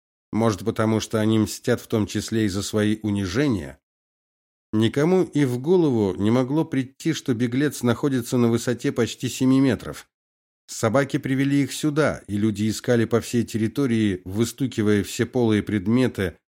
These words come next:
проверяя землю вокруг домов, все кучи мусора и металлолома, всё, где он мог бы спрятаться. Меликов наблюдал сверху и удивлялся их ретивости. Наконец они ушли.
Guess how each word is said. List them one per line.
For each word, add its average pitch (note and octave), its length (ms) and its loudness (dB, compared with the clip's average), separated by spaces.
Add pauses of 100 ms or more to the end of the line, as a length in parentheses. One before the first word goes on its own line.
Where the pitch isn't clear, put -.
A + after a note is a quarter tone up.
(120)
проверяя A2+ 500 4
землю G#2 460 2
вокруг G2+ 380 0
домов, G#2 440 2
все - 240 -4
кучи A#2 320 -2
мусора A2+ 440 2
и G#2 60 2
металлолома, G#2+ 1000 2 (460)
всё, - 320 0
где G#2 260 -2
он A2+ 200 2
мог A#2+ 240 4
бы A2+ 120 2
спрятаться. F#2+ 760 -4 (800)
Меликов G#2+ 480 2
наблюдал G2+ 460 2
сверху A2 480 0
и G#2 40 2
удивлялся G2+ 680 0
их F#2 160 -4
ретивости. D2 800 -10 (800)
Наконец C3+ 480 0
они C#3 180 2
ушли. F2+ 480 -2